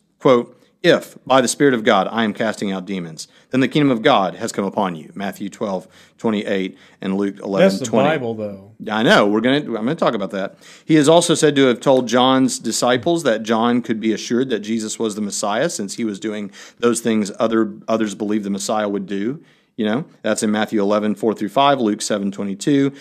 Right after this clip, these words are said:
Speaker 1: It's in Q, the Q source. It's in Isaiah sixty-one one.
Speaker 2: If there's a Q source.
Speaker 1: Well, yeah.
Speaker 2: And it's a sayings. Okay, M is the stuff that's only in Matthew. That's not found in the other synoptics.
Speaker 1: Mm-hmm.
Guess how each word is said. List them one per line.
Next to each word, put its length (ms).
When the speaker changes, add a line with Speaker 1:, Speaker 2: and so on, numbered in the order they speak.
Speaker 1:
It's 200
in 160
Q, 200
the 120
Q 240
source. 420
It's 140
in 60
Isaiah 360
sixty-one 600
one. 400
Speaker 2:
If 180
there's 220
a 40
Q 220
source. 140
Speaker 1:
Well, 260
yeah. 200
Speaker 2:
And 160
it's 120
a 80
sayings. 400
Okay, 360
M 320
is 200
the 80
stuff 380
that's 280
only 360
in 80
Matthew. 400
That's 220
not 260
found 240
in 80
the 140
other 180
synoptics. 580
Speaker 1:
Mm-hmm. 240